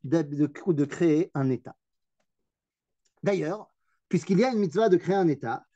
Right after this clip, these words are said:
eh bien, il y a eu une erreur qui est survenue dans le protocole de la création de l'État d'Israël, de la déclaration d'indépendance de l'État d'Israël,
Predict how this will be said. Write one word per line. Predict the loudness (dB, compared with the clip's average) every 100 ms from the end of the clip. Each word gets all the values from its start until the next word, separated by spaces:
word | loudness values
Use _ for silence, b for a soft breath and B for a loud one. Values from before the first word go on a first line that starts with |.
| _ _ -6
eh | -2
bien, | 0 2 2 2 2 0 -2 -6 -12 _ _ _ _ _
il | 4
y | 4
a | 4
eu |
une | 0
erreur | -2 -4 -6 -8 _ _
qui | 2
est |
survenue | 2 2 2 0
dans | -2
le | -2
protocole | -2 -4 -4 -2 0 2 0 0
de | 0
la | 0
création | 0 -2 -2 -2 0
de |
l'État | 0 -2 -8
d'Israël, | -10 -2 0 2 2
de | 0
la | -2
déclaration | -4 -4 -2
d'indépendance | -2 -2 -4 -2
de | -2
l'État | -2 -4
d'Israël, | -4 -2 0